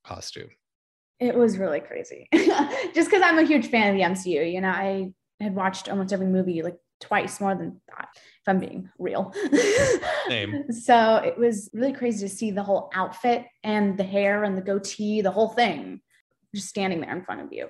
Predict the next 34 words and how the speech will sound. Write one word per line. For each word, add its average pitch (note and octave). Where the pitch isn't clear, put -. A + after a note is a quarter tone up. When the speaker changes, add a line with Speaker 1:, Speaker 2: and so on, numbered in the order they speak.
Speaker 2:
And F#3
then F3
also F#3
I F#3+
have F#3+
my F#3+
whole F#3+
outfit, F3
you G3
know, F3
and F3+
my F3
hair, F3+
makeup, F3
everything. F#3+
And F3
so F3+
it's F3+
just F#3+
like, F3+
wow, G3
this F#3
is, F#3+
like, F#3
actually F#3
happening. F#3
And F3
I'm G3
on F#3
this F#3
movie. -
And G#3
there's C#4
a -